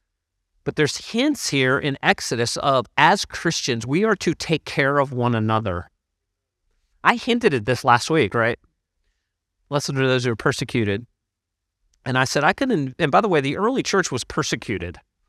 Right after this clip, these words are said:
<laughs> Last week I talked about losing tax break. Like, what do we lose our tax write-off for? What, what?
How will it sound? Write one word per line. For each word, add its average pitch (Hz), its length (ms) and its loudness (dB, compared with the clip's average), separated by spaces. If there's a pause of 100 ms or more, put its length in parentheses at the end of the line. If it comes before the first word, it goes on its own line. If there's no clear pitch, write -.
<laughs> 175 60 -14 (1400)
Last - 180 2
week 127 100 2
I 120 80 4
talked - 240 2
about 127 240 4
losing 131 300 2
tax - 320 2
break. 90 280 -2
Like, 104 120 -2
what 131 80 -2
do 151 80 2
we 127 80 2
lose 127 240 2
our 107 100 0
tax 123 300 0
write-off 101 260 0
for? 104 300 -4
What, 113 240 0
what? 120 200 0